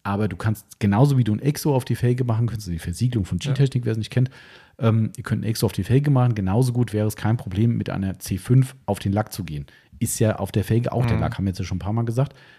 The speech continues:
Speaker 1: Aber bedeutet auch, ihr könnt die ganzen Coatings in der Regel auch über Kunststoffe drüber machen.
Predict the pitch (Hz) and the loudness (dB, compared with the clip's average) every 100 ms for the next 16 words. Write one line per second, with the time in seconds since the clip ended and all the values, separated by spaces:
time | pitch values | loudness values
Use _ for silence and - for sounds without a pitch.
0 | _ _ 101 110 120 113 107 131 131 117 | _ _ 0 2 2 2 2 2 0 -2
1 | 104 - 110 107 101 110 117 - 113 110 | 0 0 0 0 0 -2 -4 -2 -2 -2
2 | - 107 92 101 101 87 85 78 156 - | -2 -2 -2 -2 -4 -4 -6 2 2 4
3 | 151 135 - 127 120 117 123 | 0 0 -2 0 2 2 0